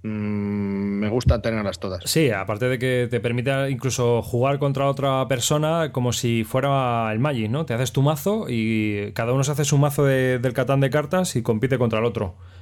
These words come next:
Speaker 2: que eso también es interesante.
Speaker 1: Está muy bien, es un juego, a mí es otro de los, mis favoritos para dos también.
Speaker 2: A mí también, a mí es un juego que para dos me encanta.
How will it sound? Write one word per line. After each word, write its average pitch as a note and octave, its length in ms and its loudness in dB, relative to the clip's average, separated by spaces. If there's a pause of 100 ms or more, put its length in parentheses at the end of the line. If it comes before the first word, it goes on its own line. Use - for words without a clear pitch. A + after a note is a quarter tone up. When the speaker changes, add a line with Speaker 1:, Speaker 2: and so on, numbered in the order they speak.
Speaker 2:
que - 100 -4
eso B2+ 100 2
también C3+ 200 2
es A#2+ 100 0
interesante. A2 560 0 (720)
Speaker 1:
Está - 180 -4
muy A2+ 100 0
bien, G2+ 140 0
es F2+ 100 -2
un A2+ 80 -2
juego, B2 260 2
a A2+ 80 0
mí A#2 100 0
es A#2+ 140 0
otro B2 200 0
de A#2 60 2
los, A2+ 140 2
mis A2 180 0
favoritos A#2+ 400 0
para A2 200 0
dos G#2 180 0
también. G2 340 -6 (540)
Speaker 2:
A A#2+ 60 -2
mí C3 100 2
también, G#2 260 0
a G2 100 -2
mí A2+ 120 2
es A#2 100 2
un B2+ 80 4
juego A#2+ 240 4
que A#2 100 2
para A2+ 160 2
dos C3 120 4
me A2+ 100 2
encanta. F#2+ 380 -2